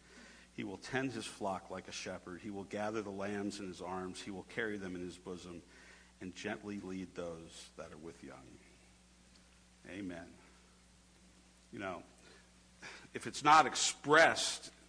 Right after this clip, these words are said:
that God is loving you at the time of, it's expressed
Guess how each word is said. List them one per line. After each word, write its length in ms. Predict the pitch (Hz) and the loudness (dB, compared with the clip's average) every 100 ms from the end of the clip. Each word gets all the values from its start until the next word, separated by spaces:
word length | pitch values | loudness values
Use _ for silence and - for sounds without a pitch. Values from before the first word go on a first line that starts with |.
| - - - - - | -20 -20 -20 -20 2
that 320 | 110 107 - | 2 2 2
God 480 | 120 113 113 101 101 - - - - - - - - - - | 8 8 8 4 -4 -14 -18 -20 -20 -20 -20 -20 -20 -16 -8
is 160 | 113 | -6
loving 480 | 95 104 131 127 110 | -2 8 8 8 4
you 340 | 101 87 85 82 - - - - - - | 2 -2 -6 -10 -16 -20 -20 -20 -10 -4
at 160 | 104 | -4
the 80 | 101 | -4
time 720 | - - 135 113 90 76 - - - - - - - - - | -8 -4 0 0 -2 -6 -10 -18 -20 -20 -20 -20 -20 -20 -12
of, 120 | 107 87 - - - - - - - | -12 -12 -18 -20 -20 -20 -20 -20 -14
it's 180 | 120 - | -12 -10
expressed 720 | 107 - - - 127 127 - | -8 -8 -6 2 2 2 -2